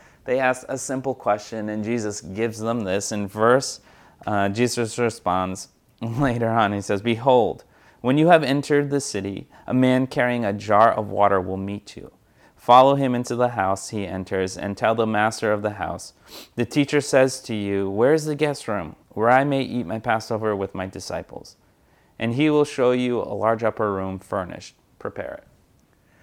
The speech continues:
I'm like, "Okay, like, Jesus, <laughs> like, I know we've been with you for a while now, but, like, we're just asking you where you want this to do." And you tell, "Oh, go into the city,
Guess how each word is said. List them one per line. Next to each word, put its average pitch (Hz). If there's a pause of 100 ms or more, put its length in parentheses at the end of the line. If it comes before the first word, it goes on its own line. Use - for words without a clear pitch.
(200)
I'm 170
like, 170
"Okay, 165
like, 120
Jesus, 156 (680)
<laughs> -
like, 220 (240)
I -
know 277
we've 320
been 208
with 214
you 185
for 156
a 139
while 123
now, 98
but, 101
like, 101
we're 143
just 294 (320)
asking 160
you 151
where 113
you 156
want 147
this 135
to 127
do." 123
And 104
you 110
tell, 107
"Oh, - (140)
go 104
into 135
the 151
city, -